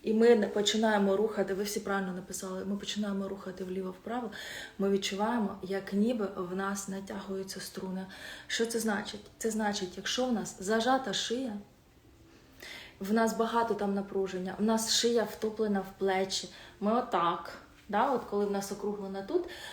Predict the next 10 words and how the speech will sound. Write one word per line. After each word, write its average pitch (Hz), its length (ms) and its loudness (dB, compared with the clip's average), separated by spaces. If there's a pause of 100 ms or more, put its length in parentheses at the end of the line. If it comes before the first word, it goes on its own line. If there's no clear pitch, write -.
(240)
коли, 226 160 6 (220)
так, - 360 -6
отак, 180 320 -6
коли 226 200 2
в 226 40 4
нас 220 220 0
округлено 208 580 -4 (200)
плечики - 400 -2
сюди 196 260 -4
вперед, 254 400 0